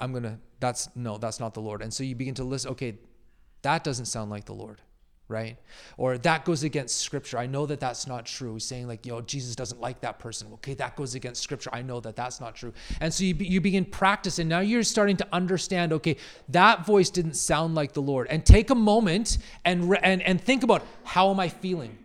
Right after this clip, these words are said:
What, what am I sensing in my spirit?" Right? And so a lot of this isn't just, like,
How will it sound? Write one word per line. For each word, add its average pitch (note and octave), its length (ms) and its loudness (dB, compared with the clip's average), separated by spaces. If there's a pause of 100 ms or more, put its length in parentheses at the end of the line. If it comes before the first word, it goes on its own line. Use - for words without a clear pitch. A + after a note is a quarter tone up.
(140)
What, F#3 280 4
what G#3 160 8
am A#3 80 4
I G#3+ 80 6
sensing G#3+ 560 0
in F3 140 -2
my E3+ 100 0
spirit?" D#3 640 -2
Right? E3 220 2
And F3 140 0
so F#3+ 280 4 (200)
a - 40 0
lot A3 200 10
of B3+ 60 6
this B3 160 4
isn't G#3 280 2
just, G3+ 320 2
like, F#3 360 2